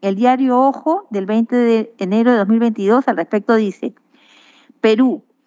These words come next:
ampa se apoderó de más de once mil motos y mototaxis en dos mil veintiuno. Los delincuentes han convertido a las motos lineales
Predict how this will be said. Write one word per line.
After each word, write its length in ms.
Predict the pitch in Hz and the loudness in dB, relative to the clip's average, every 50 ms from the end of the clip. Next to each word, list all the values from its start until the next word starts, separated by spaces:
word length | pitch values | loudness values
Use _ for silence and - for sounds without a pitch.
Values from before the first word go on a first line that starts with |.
| _ _ _ _ _ - | _ _ _ _ _ 0
ampa 340 | 262 277 302 208 - 311 | 0 2 0 0 -2 -4
se 120 | 294 - 285 | -2 -2 -4
apoderó 400 | 240 226 208 202 202 202 233 247 | -4 -4 -4 -4 -2 -2 -2 -2
de 120 | 254 247 | 0 0
más 320 | 240 240 240 254 269 262 - _ | 0 0 2 0 0 -2 -6 _
de 160 | - 240 220 | -4 -2 0
once 300 | 220 220 208 - - 202 | 0 -2 -2 -2 -4 -2
mil 260 | 196 214 262 285 294 277 | 0 0 0 2 2 2
motos 560 | 269 269 269 254 - - 294 285 - _ _ _ _ _ _ _ _ _ _ _ _ - | 4 4 2 2 0 -2 -4 -4 -4 _ _ _ _ _ _ _ _ _ _ _ _ -2
y 60 | 214 | 0
mototaxis 720 | 196 202 202 202 208 196 - 262 269 262 - - 294 269 - | 0 2 2 0 0 0 0 0 0 0 -2 -4 -4 -2 -2
en 160 | 254 233 202 | -2 -2 -2
dos 100 | 196 196 | -2 -2
mil 160 | 214 226 233 | 0 0 0
veintiuno. 460 | 240 233 220 208 - 233 202 180 175 | 0 0 -2 0 0 -2 0 0 -2
Los 120 | 170 175 180 | -2 -2 -2
delincuentes 600 | 196 185 190 190 190 240 247 262 262 285 262 - | -2 -2 -2 -2 -2 0 0 2 2 0 0 0
han 140 | 254 247 247 | 0 0 0
convertido 640 | - 262 247 202 180 170 - - 269 277 285 285 269 | 0 0 0 0 0 -2 -2 0 2 2 2 2 2
a 60 | 240 | 0
las 140 | 214 196 190 | 0 -2 -2
motos 300 | 208 233 247 240 262 247 | -2 -2 0 0 0 2
lineales 540 | 247 208 208 220 247 247 262 269 302 320 | 2 2 2 2 2 2 2 0 -2 -4